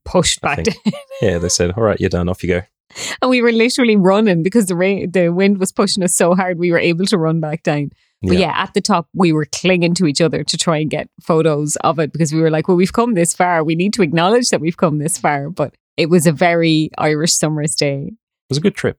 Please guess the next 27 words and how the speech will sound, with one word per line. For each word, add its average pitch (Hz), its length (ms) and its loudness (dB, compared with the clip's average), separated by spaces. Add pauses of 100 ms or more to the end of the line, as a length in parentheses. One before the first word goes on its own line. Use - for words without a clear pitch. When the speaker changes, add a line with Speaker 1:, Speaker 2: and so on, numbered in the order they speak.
Speaker 1:
It 208 140 2
was 214 180 2
great. 156 480 0 (100)
It 175 140 0
was 165 160 0
great. 139 500 -4
And 147 140 -2
we 147 100 2
went 143 300 -4
and 156 80 -2
had 143 140 -2
a 135 60 -8
nice 143 200 -2
cup - 180 -2
of 170 80 -6
tea 147 220 -2
after 139 280 -4
that 143 220 -2
and 151 80 -4
just 143 340 -4
kind 143 200 2
of 147 80 0
settled 139 340 -4
ourselves 143 460 -2
a 156 60 -2
little 143 220 -4
bit. - 220 -2